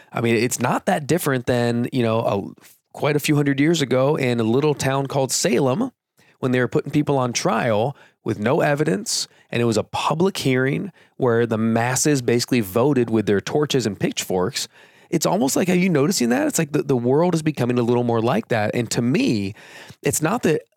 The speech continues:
uh, someone who's done something bad should go unpunished or should go without a trial or, or, or get away with it or anything like that. But the opposite is also just as true, that we, we can't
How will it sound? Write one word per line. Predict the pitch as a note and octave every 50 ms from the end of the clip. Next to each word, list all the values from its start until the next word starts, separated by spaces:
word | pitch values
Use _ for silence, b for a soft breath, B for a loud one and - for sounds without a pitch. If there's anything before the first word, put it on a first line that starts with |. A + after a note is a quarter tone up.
| - -
uh, | B2+ A#2+ A#2 A#2
someone | - - D3 C#3+ C#3+ C#3 C3
who's | B2 B2 B2 G#2+
done | G2+ - A#2+ B2+ C3+ B2+
something | C3+ A#2+ - A2+ G#2 F#2+
bad | A2 A#2+ C3+ C#3 -
should | - A#2 G#2
go | A#2+ A2 A#2 A#2+
unpunished | A#2 G#2+ G2 - - - - F#3 G3 - - - - - - B B B B B B
or | - - C3 B2 A#2 A#2 A#2
should | A2+ - - B2+ A2 A2 -
go | - A#2 A2+ A2+ A#2+ - _ _
without | _ C3 A#2+ A#2 A2+ A2 G#2 G2+
a | G2
trial | F#2 - - - D3 D#3+ F3 D#3+ C3+ A2+ F#2+ F#2 F2 B B B B B _
or, | - A#2 A2+ A2 A2 -
or, | - B2+ B2+ B2 -
or | - C3+ A2+ G#2
get | G2 A2 C3
away | B2 A2+ G#2 G#2+ C3+ C#3+ D3+
with | C#3 B2 B2 G2
it | F#2 E2
or | E2+ F#2
anything | A#2+ C#3 C3 - A#2 G#2+
like | G2 F#2 -
that. | - C3 D#3 C#3+ G#2+ F#2+ - B B B B B B B B B _ _ _ _ _ - - _ _ _ _ _
But | C#3+ C#3
the | - C3 - -
opposite | C#3 C3 - - - F#3 - - B2 G2+
is | G2 F#2+
also | G#2+ A2+ D3 F3 - - A#2+ G2 F#2 E2+ E2 - B2+ - _ _
just | - - B2+ A#2 - A#2
as | G2 -
true, | - - - D3 F#3+ - -
that | F2+ G2 -
we, | A2 A#2 A#2 A#2 A2+ A2 -
we | A#2 A#2 G#2+
can't | - - A#2+ C3 D3 D#3 - - -